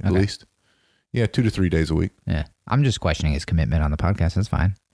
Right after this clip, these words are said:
Speaker 1: That's, I mean, it's valid. It's
Speaker 2: Yeah.
Speaker 1: valid. I'm sure we'll hear, hear from him about it.
Speaker 2: <laughs>
Speaker 1: But, uh, but now I assured him that he wasn't getting worse, 'cause I think we've all had that feeling that we're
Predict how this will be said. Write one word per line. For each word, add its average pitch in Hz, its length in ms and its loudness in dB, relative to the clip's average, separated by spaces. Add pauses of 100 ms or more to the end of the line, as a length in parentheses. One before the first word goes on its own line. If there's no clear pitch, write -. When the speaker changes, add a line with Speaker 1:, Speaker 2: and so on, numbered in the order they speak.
(680)
Speaker 1:
That's, - 480 0 (300)
I 85 120 0
mean, 95 220 4
it's 78 100 -4
valid. 90 380 0 (300)
It's 85 100 -2
Speaker 2:
Yeah. 87 40 4
Speaker 1:
valid. 95 260 4
I'm 80 100 0
sure 90 220 0
we'll 92 160 2
hear, 95 280 0
hear 104 200 2
from 82 180 2
him 90 140 2
about 71 260 2
it. - 140 -6
Speaker 2:
<laughs> - 960 -4 (640)
Speaker 1:
But, 113 300 2
uh, 87 360 2 (1080)
but 120 360 0
now 190 380 0
I 135 140 0
assured 170 320 0
him 131 260 -2
that 101 220 2
he 110 180 2
wasn't 92 680 0
getting 76 260 2
worse, 76 300 2
'cause 90 160 0
I 90 80 2
think 120 200 -2
we've 104 180 2
all 87 260 0
had 71 200 0
that 65 140 -2
feeling 71 380 2
that 58 100 -2
we're 67 180 0